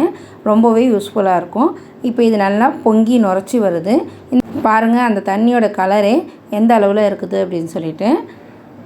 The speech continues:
கலரே நல்லா மாறி உள்ள அந்த கருப்பு இது எல்லாமே நல்லா மிதந்து வருது பாருங்க. நல்லா கொதிக்குது தண்ணி.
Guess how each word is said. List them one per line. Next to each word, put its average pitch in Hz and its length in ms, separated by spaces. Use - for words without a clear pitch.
கலரே 233 340
நல்லா 220 340
மாறி 202 460
உள்ள 254 300
அந்த 208 220
கருப்பு 226 420
இது 202 100
எல்லாமே 196 240
நல்லா 202 300
மிதந்து 190 440
வருது 175 120
பாருங்க. 165 300
நல்லா 208 300
கொதிக்குது 196 640
தண்ணி. 175 560